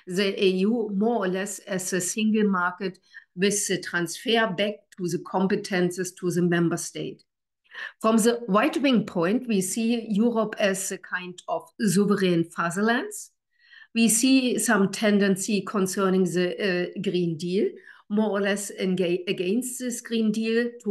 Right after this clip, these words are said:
phasing out the Next Generation, uh, program. And of course, is it connected with the restrictive and militarized A U migration policy?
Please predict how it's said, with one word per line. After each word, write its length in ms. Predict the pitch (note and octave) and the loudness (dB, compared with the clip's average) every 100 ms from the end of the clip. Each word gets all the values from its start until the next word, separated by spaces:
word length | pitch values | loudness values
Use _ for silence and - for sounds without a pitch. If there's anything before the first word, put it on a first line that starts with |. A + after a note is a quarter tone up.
| F#3 | -4
phasing 640 | - F#3+ G#3+ F#3+ G#3 G#3 G3+ | 0 0 2 0 0 -2 -2
out 380 | F3+ F#3 G3+ - - _ | 0 0 -2 -4 -20 _
the 120 | G3 F#3+ | -2 0
Next 360 | G3 G3 - | 0 -2 -12
Generation, 840 | - F3+ F3+ F3+ F3 - A#3+ A#3+ A#3+ - _ _ | -8 -4 -2 -2 -2 -2 -4 -4 -6 -18 _ _
uh, 100 | - - | -6 -4
program. 720 | - G3+ G#3+ B3 B3+ D#4 - - - - - | 2 2 2 0 0 0 -2 -12 -20 -20 -4
And 240 | A#3+ C#4+ C#4+ | 2 4 4
of 240 | A#3 A#3 | 0 -2
course, 340 | - A3+ A#3 - | 0 2 2 -2
is 260 | G#3+ G#3+ | -4 -2
it 160 | G#3+ - | -4 -2
connected 580 | G#3+ G3 G3 - G#3 G3 | -2 0 -2 -2 -6 -2
with 200 | G3 - | -2 -2
the 100 | F#3 | -2
restrictive 800 | F3+ - - G#3+ - A3+ G#3 - | -4 -4 -6 -6 -4 -2 -2 -2
and 240 | F#3+ F3+ F3+ | -2 -2 2
militarized 960 | G3 A3+ B3+ B3 A3 G#3 G3 G3 - _ | 4 4 2 2 0 2 0 0 -6 _
A 80 | G3 | 0
U 420 | F#3+ F#3 G3+ G#3 G#3+ | 2 2 0 0 0
migration 760 | F#3+ F#3 F3+ F3+ F3 - F#3 | -2 -2 -2 -2 -2 -6 -10
policy? 880 | - A3 F#3+ E3 - F3+ F#3 C#4 - | -6 -2 0 0 -4 -4 -2 -4 -10